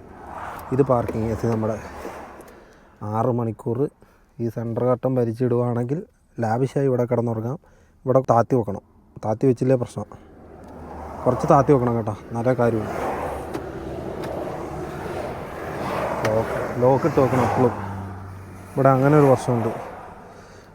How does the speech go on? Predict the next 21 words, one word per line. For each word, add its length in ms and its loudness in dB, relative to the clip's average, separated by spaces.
അപ്പം 200 -2
ഇതാണ് 280 2
സംഭവം 300 0
പറഞ്ഞ 220 2
എ 100 4
സി. 120 -8
എ 80 6
സി 120 4
അടിപൊളി 300 8
കേട്ടോ, 180 4
സൂപ്പറാണ്. 400 2
അപ്പോൾ 200 6
ഇതാണ് 240 8
നമ്മുടെ 260 6
ബെഡ്. 280 6
ഇത്രയേ 240 2
ഉള്ളൂ 160 4
കേട്ടോ. 180 0
ഇതാണ് 280 -2
നമ്മളെ, 260 2
ഇതാണ് 240 0